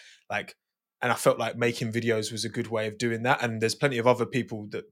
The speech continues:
people will know mutually who I know, you know, really, they're, they're on the camera now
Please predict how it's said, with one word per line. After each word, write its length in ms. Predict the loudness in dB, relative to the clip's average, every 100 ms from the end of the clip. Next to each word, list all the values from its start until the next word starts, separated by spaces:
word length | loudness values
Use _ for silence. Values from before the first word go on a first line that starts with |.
| -4
people 260 | -4 -2 -2
will 160 | -2
know 140 | -2 -2
mutually 480 | -4 -2 -4 -4
who 180 | -4 -4 -6 -14 -8 0
I 120 | 4
know, 280 | 6 4 0 -12 _ _ _ _
you 140 | -2
know, 240 | 2 2 -2 -12 -8
really, 540 | 4 8 8 6 2 -6
they're, 140 | -6 -2
they're 240 | 2 4
on 100 | 4
the 80 | 6
camera 280 | 6 6 6
now 400 | 4 4 0